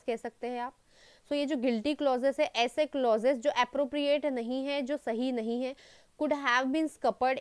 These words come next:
इन्हें हम स्कपर्ड कर, कर चुके थे या कर देते थे। स्कपर्ड मतलब होता है किसी चीज़ को रूइन कर देना,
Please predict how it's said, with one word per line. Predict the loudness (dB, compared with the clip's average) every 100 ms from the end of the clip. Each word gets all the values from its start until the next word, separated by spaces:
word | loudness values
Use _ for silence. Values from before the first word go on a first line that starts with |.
| -2
इन्हें | 0 0
हम | -2 -4
स्कपर्ड | -6 -4 -2 0 6 6 6 2
कर, | 2 2 2 _ -20 _
कर | 0 0
चुके | -4 0 0
थे | 2 2
या | 2
कर | 4 2
देते | 6 6 6 2
थे। | 2
स्कपर्ड | -2 _ -14 -4 -4 0 -2
मतलब | -2 -4 -2
होता | -2 0
है | 0
किसी | -2 -6 -4
चीज़ | -2 -4 -2
को | 0
रूइन | 2 0 0 0 2
कर | 2 2
देना, | 2 0